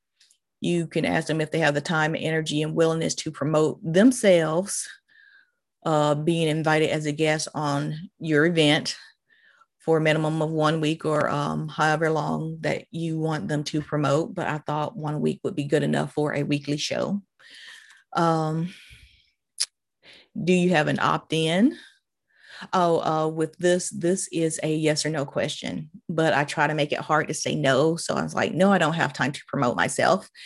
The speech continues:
or, "Yes, I would love to have more attention during my time on the show." Um,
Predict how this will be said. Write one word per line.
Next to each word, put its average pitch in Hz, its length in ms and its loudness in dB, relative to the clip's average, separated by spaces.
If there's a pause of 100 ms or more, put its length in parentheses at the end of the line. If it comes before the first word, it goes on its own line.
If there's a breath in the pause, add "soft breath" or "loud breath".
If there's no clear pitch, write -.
(240 loud breath)
or, 151 180 2
"Yes, 175 440 2
I 151 80 2
would 151 160 2
love 208 220 0
to 185 80 -4
have 156 260 0
more 196 200 0
attention 196 460 -2
during 156 260 -2
my 147 140 -4
time 156 440 -2
on 143 120 -2
the 143 80 -4
show." 85 460 -2 (760 loud breath)
Um, 156 600 0